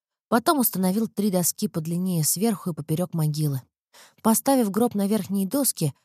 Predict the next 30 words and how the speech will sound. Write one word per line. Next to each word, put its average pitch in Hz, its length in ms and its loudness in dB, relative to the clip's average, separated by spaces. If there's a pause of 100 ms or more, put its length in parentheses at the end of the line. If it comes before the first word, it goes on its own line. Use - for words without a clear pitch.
(160)
мужчины 220 460 2
разошлись 190 440 0
попарно 180 600 0 (320)
и 262 120 4
взялись 214 380 4
за 180 120 0
концы 185 340 0
веревки, 185 440 -2
которые 175 360 -2
вручил 160 380 -4
им 156 120 0
Блэкборн. 143 480 -2 (680)
Он 269 280 4
вылез 262 360 2
из 208 100 0
могилы 202 540 0
и 165 40 2
вытащил 170 460 -4
верхние 156 420 -2
доски. 139 440 -4 (560)
Гроб 208 360 2
завис 220 420 2
над 175 140 0
могилой, 185 500 0
словно 208 340 0
не 208 160 2
решаясь 202 540 -2
опуститься 180 580 -2
в 156 80 -2
нее. 143 280 -2